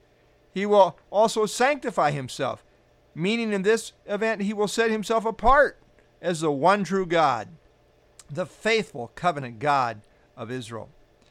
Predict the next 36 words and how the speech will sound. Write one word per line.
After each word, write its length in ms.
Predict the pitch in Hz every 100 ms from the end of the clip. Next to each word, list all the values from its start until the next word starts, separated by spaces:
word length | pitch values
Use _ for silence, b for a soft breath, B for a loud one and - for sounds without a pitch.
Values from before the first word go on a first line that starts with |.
| b b b -
Note 300 | 135 170 170
the 160 | 185
emphasis. 540 | 208 185 165 127 101 - b b b -
"Then 520 | 107 107 170 208 208
they 180 | 202 196
shall 240 | - 185
know 380 | 170 165 170 170
that 180 | 156 151
I 520 | - 139 151 151 147
am 400 | 143 139 139 135 -
the 180 | 139 131
Lord." 500 | 127 117 107 - - _ _ _ _ _ _ _
That 220 | - 226 262
is 160 | 240
the 100 | 240
whole 220 | 208 233
point. 580 | 226 - 254 269 156 - _ _ _ _ _ _ -
The 80 | 147
word 240 | 190 190
Lord 380 | 165 180 220 214
here 220 | 180 170
is 200 | 151 127
Yahweh. 520 | 156 185 190 143 185 202 _ _ -
This 200 | 139 170
is 120 | 165
the 80 | 156
most 260 | 151 143
sacred 420 | - 208 220 175 135
name 160 | 131
for 120 | -
God 300 | 135 139 139
in 100 | 139
the 120 | 135 135
Old 180 | 131
Testament 460 | - 151 147 135 113
scriptures. 560 | - 120 - 139 165